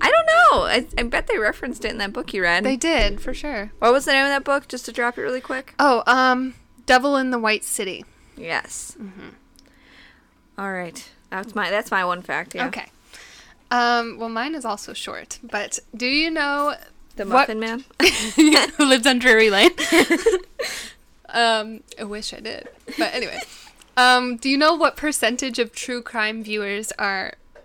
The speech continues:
Speaker 2: viewers, I mean, like, people who listen to it and stuff or watch shows, are women?
Speaker 1: So how many are women?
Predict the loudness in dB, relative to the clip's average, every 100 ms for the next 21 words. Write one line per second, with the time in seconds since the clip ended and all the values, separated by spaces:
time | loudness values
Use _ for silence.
0 | _ -4 2 4 4 2 -2 0 0 -2
1 | -6 -8 -8 -10 -8 -8 -8 -8 -10 -10
2 | -10 -10 -8 -8 -8 -10 -8 -6 -6 -6
3 | -6 -6 -6 -4 -2 -4 -6 -10 -14 -18
4 | 0 2 4 4 4 4 4 4 2 -4
5 | -8 -12